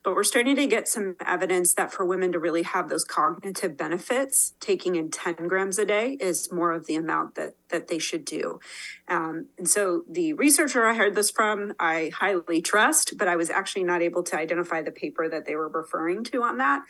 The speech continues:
Doesn't mean it doesn't exist. I just wasn't able to find it. So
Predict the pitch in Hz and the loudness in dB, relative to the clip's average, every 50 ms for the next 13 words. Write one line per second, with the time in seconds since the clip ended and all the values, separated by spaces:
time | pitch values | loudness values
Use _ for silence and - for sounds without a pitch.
0 | - - - - - 240 254 247 214 208 202 190 175 185 170 156 165 156 143 139 | -18 -20 -18 -4 -2 0 0 0 0 0 0 0 2 0 0 0 -2 -4 -4 -2
1 | 151 156 214 - - - - 165 160 170 - - 180 160 - 156 156 147 - - | -2 0 2 2 2 2 0 -4 -2 -4 -2 -2 -2 -2 -2 -4 -4 -4 -4 -4
2 | 180 165 160 - - 156 160 160 160 160 - - - - - - 202 180 170 170 | -4 -6 -8 -4 -4 -2 -2 -2 -2 -4 -6 -6 -4 -2 0 0 2 2 0 -2